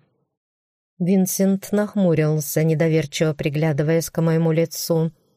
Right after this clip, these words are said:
Тут его взгляд опустился на мою вытянутую руку. «А это еще что?» Изумленно спросил, заметив брачную вязь татуировки на запястье. «Большие проблемы»,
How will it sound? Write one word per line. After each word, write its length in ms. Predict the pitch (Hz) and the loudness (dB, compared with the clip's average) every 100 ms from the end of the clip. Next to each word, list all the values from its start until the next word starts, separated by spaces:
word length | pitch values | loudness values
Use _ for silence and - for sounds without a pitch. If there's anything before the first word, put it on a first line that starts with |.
| _ _ | _ _
Тут 240 | - 208 196 | -2 -2 0
его 260 | 180 165 | 2 2
взгляд 640 | 160 151 143 160 170 196 - | 2 0 0 2 2 0 -2
опустился 840 | 156 156 147 - 160 165 160 - | -4 -4 -4 -2 0 0 -2 -2
на 100 | 190 | 0
мою 260 | 190 202 202 | 2 2 0
вытянутую 640 | 208 202 220 220 202 240 | 0 -2 -2 -2 -2 0
руку. 400 | 233 135 - 139 143 _ _ _ _ _ _ _ _ _ - | 0 -2 -4 -6 -6 _ _ _ _ _ _ _ _ _ -4
«А 240 | 151 170 | 0 2
это 480 | 180 233 208 - 156 | 2 2 2 0 0
еще 380 | 156 - 156 156 | 0 0 -2 -2
что?» 420 | - - 160 156 - _ _ _ _ - | -4 -2 -2 -2 -8 _ _ _ _ -6
Изумленно 640 | 151 160 165 160 151 156 | 0 2 2 2 2 0
спросил, 580 | 156 - 156 156 214 214 | -2 -2 -4 -2 -2 0
заметив 580 | 165 156 165 147 165 151 | 0 0 0 0 -4 -4
брачную 680 | 156 160 156 143 - 165 170 | -2 0 0 -2 -2 0 2
вязь 260 | 175 170 | 0 0
татуировки 640 | - 175 190 196 185 151 - | -2 -2 0 2 0 0 0
на 160 | 180 185 | 0 0
запястье. 760 | 202 196 160 143 - 151 143 - _ _ _ _ _ _ _ _ _ _ _ - | -2 0 -2 -2 -4 -4 -4 -8 _ _ _ _ _ _ _ _ _ _ _ 0
«Большие 640 | 202 208 190 - 233 214 | 2 2 2 2 2 2
проблемы», 640 | 202 202 190 214 190 165 | 0 0 2 2 0 0